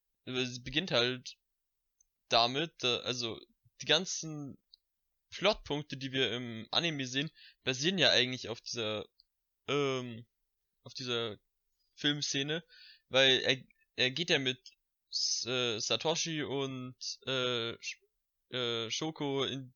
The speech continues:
die Grundschule zurück. Und das gehen sie ja eigentlich nur, weil, also sie gehen ja zu mehreren Grundschulen, aber sie gehen ja eigentlich nur dahin, weil sie ja einen Drehpunkt brauchen,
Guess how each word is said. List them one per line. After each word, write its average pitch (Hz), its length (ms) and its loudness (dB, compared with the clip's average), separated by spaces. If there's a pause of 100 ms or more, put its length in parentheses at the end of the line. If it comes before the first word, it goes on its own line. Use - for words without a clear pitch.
(160)
die - 60 -10
Grundschule 180 520 0
zurück. 165 380 -4
Und - 420 -20
das - 140 -4
gehen 156 180 4
sie 139 80 0
ja 131 120 8
eigentlich 151 420 2
nur, 160 180 -2
weil, 127 380 2
also 120 260 -10
sie 123 180 -10
gehen 131 140 -2
ja 120 100 2
zu 131 140 -8
mehreren 120 420 -4
Grundschulen, 135 380 -6
aber 127 120 -4
sie 120 120 -4
gehen 139 160 0
ja 127 180 2 (260)
eigentlich 147 360 2
nur 151 140 -4
dahin, 143 280 0
weil 127 240 4
sie 123 160 -8
ja 120 160 2
einen 120 460 -6
Drehpunkt 147 600 0
brauchen, 147 540 2